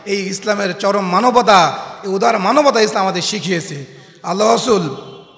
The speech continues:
আহ, বুখারী মুসলিম মেশকাত হাদিস নাম্বার ঊনপ-, ঊনপঞ্চাশ একষট্টি, আল্লাহ রসুল বলছেন,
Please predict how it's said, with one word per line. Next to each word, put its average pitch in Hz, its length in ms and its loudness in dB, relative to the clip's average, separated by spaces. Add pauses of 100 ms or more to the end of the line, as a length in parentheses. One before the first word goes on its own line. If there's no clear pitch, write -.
(1200)
আহ, 190 320 2
বুখারী 262 260 4
মুসলিম 277 280 0
মেশকাত 226 400 4 (460)
হাদিস 202 200 -6
নাম্বার 214 360 4 (500)
ঊনপ-, 208 480 -4
ঊনপঞ্চাশ 254 680 2
একষট্টি, 233 580 0 (360)
আল্লাহ 202 260 0
রসুল 220 160 -6
বলছেন, 208 560 2